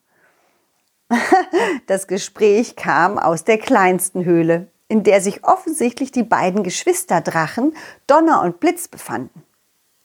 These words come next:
Balli rollte hinein. Oh, Nanu, wer kommt denn da angerollt? Oh, das ist doch Balli. Das ist der Ball von Colin. Hä? Colin? Colin ist da?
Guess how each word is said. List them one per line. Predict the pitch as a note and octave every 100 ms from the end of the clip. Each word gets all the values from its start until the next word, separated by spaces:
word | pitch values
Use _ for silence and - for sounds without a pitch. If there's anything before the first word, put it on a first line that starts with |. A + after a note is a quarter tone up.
| _ - - _ -
Balli | D#3 E3+ G3+ A3 _
rollte | D3+ E3+ F3+ F3+ G#3+
hinein. | G#3 G3 C#3+ - _ _ _ _ _ _ _ _ - C#5
Oh, | - _ _
Nanu, | D#4+ E4+ C#4 E4 C5+ D5+ _ _
wer | F4 F#4+
kommt | - F4+ F#4+
denn | E4+ -
da | C5 D#5 D#5+ B4+
angerollt? | A4+ A4 F#4+ F#4 F4 D#4+ - - - - -
Oh, | C5+ B4 A#4 A4+
das | A#4 F#4+
ist | A#4+ A#4+
doch | A#4 - -
Balli. | B4 C5 A#4+ G#4+ G#4 G4 F4+ - -
Das | B4
ist | A4+ A#4
der | A#4 A#4
Ball | A4 C#5
von | B4+ A4+ -
Colin. | A4+ C5+ B4+ G#4+ F#4 E4 _ _
Hä? | - A3+ C4 D4+ G#4 G#4+ -
Colin? | - E4+ A4+ C#5 - - -
Colin | G4 F4+ D4+
ist | D4+ - -
da? | G#3 B3